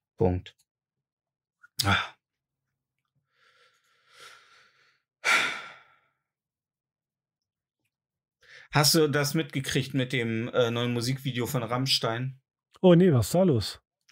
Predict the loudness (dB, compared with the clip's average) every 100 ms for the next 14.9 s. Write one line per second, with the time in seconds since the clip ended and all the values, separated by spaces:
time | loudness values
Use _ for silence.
0 | -20 -20 _ _ _ 2 4 4 -2 _
1 | -2 0 2 0 -2 -2 0 -2 -2 -4
2 | -6 -4 0 2 2 0 -4 -4 -4 -4
3 | -4 -2 -2 -2 -2 -4 -2 -2 -4 -2
4 | -4 -4 -4 -6 -4 -2 0 0 0 0
5 | 0 0 -2 -2 -2 0 0 -2 -2 -4
6 | -8 _ _ _ _ _ _ -8 2 4
7 | 4 0 -2 -2 -4 -6 -6 -4 -2 0
8 | 0 0 0 0 0 0 0 -2 -4 -2
9 | 0 0 -4 -4 -4 -2 -2 -2 -4 -4
10 | -2 -2 -4 -6 -6 -8 -4 -2 -2 -2
11 | -2 -4 -4 -4 -4 -2 -2 -2 -4 -4
12 | -6 -8 -4 -4 -4 -6 -6 -6 -4 -4
13 | -4 -4 -4 -6 -6 -4 -6 -8 -14 _
14 | _ _ _ _ -16 -4 0 0